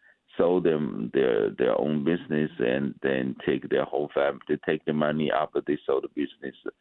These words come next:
and they took their whole family coming to the United States because they see there's no hope over there,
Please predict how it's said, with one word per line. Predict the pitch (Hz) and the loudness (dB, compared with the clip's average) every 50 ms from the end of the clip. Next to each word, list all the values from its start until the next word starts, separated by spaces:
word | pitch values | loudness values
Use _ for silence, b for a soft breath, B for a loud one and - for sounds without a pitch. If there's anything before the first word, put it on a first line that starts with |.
| B B B B B B | B B B B B B
and | - - 80 80 76 | -2 0 0 2 2
they | 76 73 73 | 2 0 0
took | 71 - - 76 69 - - | 0 0 -2 -2 -2 -2 -2
their | 69 69 | -2 -2
whole | 73 - 69 69 - | -2 -2 -6 -6 -4
family | - 71 71 73 73 71 65 60 60 - | -2 -2 -2 0 0 0 0 -2 -4 -4
coming | - 62 60 67 67 64 | -4 -4 -2 -2 -2 -2
to | - 65 | -2 -2
the | 60 | -2
United | 62 60 62 64 64 65 71 71 - _ | 0 -2 -2 -4 -2 -2 -4 -4 -4 _
States | - 57 60 60 55 - - - - _ | 0 0 2 2 0 -2 -6 -16 -12 _
because | - - - - 58 58 - _ _ - | -12 -6 -2 -2 -2 -2 -6 _ _ -4
they | - 53 - - - | -2 -2 -2 -6 -4
see | - 67 69 62 - | -2 -2 -2 -2 -2
there's | - 52 - - | -4 -8 -8 -6
no | - 60 58 58 - | -6 -4 -4 -4 -4
hope | - 78 95 85 - - _ - - b b b b b b - | -4 -4 -4 -4 -4 -6 _ -20 -20 b b b b b b -2
over | - 73 71 71 71 | 0 0 2 0 0
there, | - 73 76 73 71 69 67 | 0 0 2 2 2 2 0